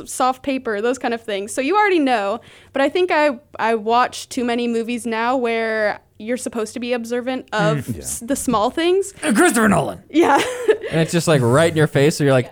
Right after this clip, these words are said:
Speaker 4: "I get it." Okay, now I get it.
Speaker 2: <laughs>
Speaker 4: No, but I think for me, uh, when they sh-, did the shot at first, I'm like, "Okay, obviously." But then when they zoomed in even more, it was like, it redeemed it.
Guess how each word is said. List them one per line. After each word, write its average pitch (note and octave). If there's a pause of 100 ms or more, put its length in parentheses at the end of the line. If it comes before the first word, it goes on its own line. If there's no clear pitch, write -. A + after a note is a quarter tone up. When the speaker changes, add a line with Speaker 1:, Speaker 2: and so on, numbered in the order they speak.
Speaker 4:
"I C3+
get C#3+
it." A#2
Okay, F#3
now F#3+
I F#3
get F3+
it. -
Speaker 2:
<laughs> F3
Speaker 4:
No, G3+
but A3
I G#3
think A#3
for A3
me, F#3
uh, E3
when F3
they E3+
sh-, -
did F3
the F3+
shot D#3
at B2+
first, C3+
I'm D3+
like, A#2+ (280)
"Okay, A2+
obviously." F2 (180)
But D3
then D#3+
when F3+
they F3
zoomed D3+
in D3+
even C#3+
more, D3 (500)
it E3
was D#3
like, C3+
it D3+
redeemed C3
it. -